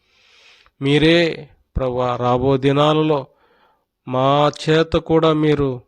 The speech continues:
వాని తలను చితక త్రొక్కిస్తారు. యేసయ్యా, అందుకే మీకే స్తోత్రాలయ్యా, స్తోత్రాలయ్యా,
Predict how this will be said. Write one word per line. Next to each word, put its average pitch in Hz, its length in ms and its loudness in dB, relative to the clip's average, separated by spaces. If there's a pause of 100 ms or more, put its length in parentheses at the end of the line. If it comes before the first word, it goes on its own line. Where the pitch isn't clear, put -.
వాని 127 220 -2
తలను 143 420 -2
చితక 143 380 -2
త్రొక్కిస్తారు. - 920 -4 (920)
యేసయ్యా, 120 680 -6 (160)
అందుకే 120 400 -2
మీకే 123 420 -4
స్తోత్రాలయ్యా, 123 960 -4
స్తోత్రాలయ్యా, 120 960 -4